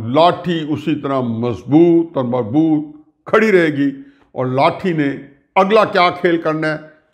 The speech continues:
आया पाकिस्तान इस खेल का मुतहम होने के बाद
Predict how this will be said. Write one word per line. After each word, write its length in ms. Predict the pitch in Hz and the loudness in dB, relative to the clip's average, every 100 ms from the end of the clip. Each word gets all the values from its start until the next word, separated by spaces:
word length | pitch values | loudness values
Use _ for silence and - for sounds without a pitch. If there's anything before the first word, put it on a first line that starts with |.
| - | 0
आया 200 | 151 185 | 2 4
पाकिस्तान 760 | 185 170 160 147 175 165 170 - - _ _ 247 | 2 0 -2 -4 -2 -2 -2 -6 -16 _ _ -2
इस 260 | 240 - | -2 -2
खेल 300 | - 185 190 | 2 2 2
का 100 | 185 | -2
मुतहम 340 | 165 147 160 165 | -2 -2 -2 0
होने 320 | 156 160 156 | 0 0 -2
के 80 | 143 | -2
बाद 400 | 123 147 165 | 2 4 4